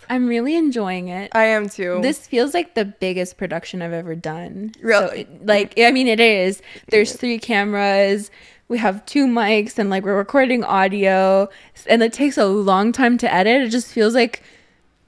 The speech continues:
Speaker 1: I feel so proud when I, it's like, it comes out
Speaker 2: Me
Speaker 1: and
Speaker 2: too.
Speaker 1: <laughs>
Speaker 2: Me too. And I love reading comments.
Speaker 1: Yeah.
Speaker 2: Yeah.
Speaker 1: Even if some of them are a little
Speaker 2: I don't care.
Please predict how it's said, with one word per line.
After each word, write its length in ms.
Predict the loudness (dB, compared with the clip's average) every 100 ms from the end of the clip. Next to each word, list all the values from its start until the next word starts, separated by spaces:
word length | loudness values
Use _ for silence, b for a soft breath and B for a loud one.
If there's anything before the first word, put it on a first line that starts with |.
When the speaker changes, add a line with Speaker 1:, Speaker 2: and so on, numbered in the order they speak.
| _ _ _ _ _ _ _ _
Speaker 1:
I 120 | -2 2
feel 160 | 2
so 240 | 2 0 -2
proud 460 | -2 2 2 2
when 200 | -2 -4
I, 140 | -4 -4
it's 160 | -6 -2
like, 240 | -4 -4
it 100 | -12
comes 380 | -8 -6 -4 0
out 400 | 0 2 0 0 -2
Speaker 2:
Me 60 | -4
Speaker 1:
and 120 | 2
Speaker 2:
too. 260 | 4 4 2 0 0 0
Speaker 1:
<laughs> 220 | 0 -4
Speaker 2:
Me 80 | -4
too. 140 | -4 0
And 140 | 2
I 120 | 2
love 460 | 2 2 2 -2 -10
reading 380 | -10 -8 -8 -8
comments. 500 | -12 -12 -12 -14 -18 _ b b b
Speaker 1:
Yeah. 600 | -2 0 0 -2 -6 -10 -12
Speaker 2:
Yeah. 280 | -12 -12 -8
Speaker 1:
Even 180 | -4 -2
if 100 | -4
some 200 | -4 -4
of 100 | -2
them 160 | -2
are 60 | -2
a 80 | -4
little 480 | -6 -6 -8 -10 -4
Speaker 2:
I 140 | -2
don't 200 | -2 -4
care. 300 | -8 -14 -16